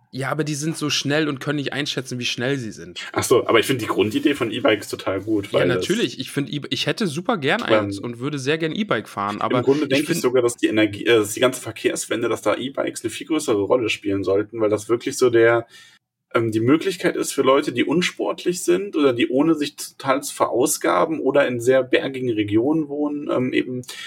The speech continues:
Speaker 2: mit dem Fahrrad durch eine Stadt zu fahren oder so. Ich meine, ich komme aus dem Bergischen Land in Nordrhein-Westfalen.
Speaker 1: Aus
Speaker 2: Bei
Speaker 1: dem
Speaker 2: mir
Speaker 1: Pott?
Speaker 2: war, bei mir war Fahrrad immer nur runter rauf, runter rauf, ne?
Speaker 1: Ja, und ich komm von der Ostseeküste und da bist du Fahrrad nur mit Gegenwind gefahren, egal in welche Richtung du gefahren bist.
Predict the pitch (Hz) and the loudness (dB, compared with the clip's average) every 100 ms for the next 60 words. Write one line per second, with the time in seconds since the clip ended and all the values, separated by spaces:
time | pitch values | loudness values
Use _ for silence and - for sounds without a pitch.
0 | - 123 123 123 - 185 113 - - - | -8 -2 0 0 0 2 2 2 -2 -2
1 | 87 - - - - 85 85 180 190 180 | -2 -4 -6 -6 0 2 2 2 2 2
2 | - - 107 - 151 135 120 - - 110 | 0 0 -2 -2 2 2 2 -4 -6 2
3 | 123 143 - 117 135 131 151 - _ - | 4 4 0 0 2 0 -6 -10 _ -20
4 | _ - 104 98 98 95 95 - 90 90 | _ -2 0 2 2 0 -2 0 2 2
5 | 131 139 - 131 120 120 127 131 127 127 | -2 -6 -8 -2 -2 0 2 2 2 -4
6 | 131 _ _ _ - 113 135 135 131 156 | -10 _ _ _ -4 2 4 4 4 2
7 | 139 139 139 139 135 135 135 135 123 143 | 2 2 2 0 0 0 2 4 2 2
8 | 170 143 143 135 107 185 135 143 139 143 | 2 4 4 2 0 -2 2 2 4 4
9 | 95 - 92 101 - - 143 143 147 160 | 2 -2 0 0 0 -2 -2 -2 -2 -4
10 | - 147 160 147 143 - 143 127 117 - | -4 -2 -2 0 -2 -2 -6 -4 -6 -4
11 | 127 113 127 139 151 139 - 147 143 143 | -4 -2 -2 -2 -4 -4 -2 -2 -2 -2
12 | 156 165 151 147 143 117 107 - - - | -2 -2 -2 -4 -4 -4 -8 -12 -16 -6
13 | 104 92 123 135 156 147 120 110 107 104 | -6 -4 -2 0 2 0 -2 -4 -8 -12
14 | 104 101 95 92 90 90 90 - | -12 -12 -14 -14 -16 -14 -18 -20